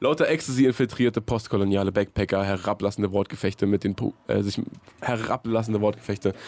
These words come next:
mit den Poolboys liefern, während am See in Nordbrandenburg zwei Freunde ihre gemeinsame Zeit genießen.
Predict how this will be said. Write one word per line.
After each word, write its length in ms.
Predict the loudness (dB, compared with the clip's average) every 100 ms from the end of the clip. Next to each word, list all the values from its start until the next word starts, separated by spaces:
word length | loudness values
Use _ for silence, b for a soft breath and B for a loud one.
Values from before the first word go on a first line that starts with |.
| B B
mit 160 | -2 2
den 100 | 0
Poolboys 420 | 2 4 4 2
liefern, 360 | 0 0 0 -2 B B B
während 220 | 0 0 0
am 100 | 2
See 160 | 4
in 80 | 4
Nordbrandenburg 680 | 2 0 0 2 4 2 0
zwei 200 | 0 -2
Freunde 360 | 2 0 2 2
ihre 160 | 2
gemeinsame 420 | 2 2 2 0
Zeit 240 | 0 -2 -2
genießen. 460 | -4 -6 -6 -8